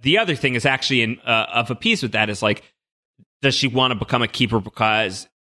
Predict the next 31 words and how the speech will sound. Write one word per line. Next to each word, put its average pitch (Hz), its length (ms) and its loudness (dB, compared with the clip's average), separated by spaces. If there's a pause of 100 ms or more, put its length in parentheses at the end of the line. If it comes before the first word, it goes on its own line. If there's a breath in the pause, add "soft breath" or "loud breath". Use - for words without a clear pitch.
it's 110 160 0
power 104 720 -2 (160)
and 104 360 0
she's 104 200 -2
bored 110 560 0 (100)
as, 107 180 2
like, 101 120 -2
a 104 60 -4
baseline 107 640 0
state, - 500 -2 (260)
and 117 160 0
she - 140 0
just 107 240 -2
wants 107 460 0
the 107 60 -4
new 101 220 2
thing? 98 440 -2 (320)
Uh, 107 180 0
and 101 80 -2
she's - 160 -8
constantly 104 540 0
going 101 320 0
after 95 260 -4
the 98 140 -8
new 98 180 2
thing, 92 300 -4
and 87 100 -6
she's 95 200 -2
been 117 260 0
an 110 100 2
assassin. 98 720 -2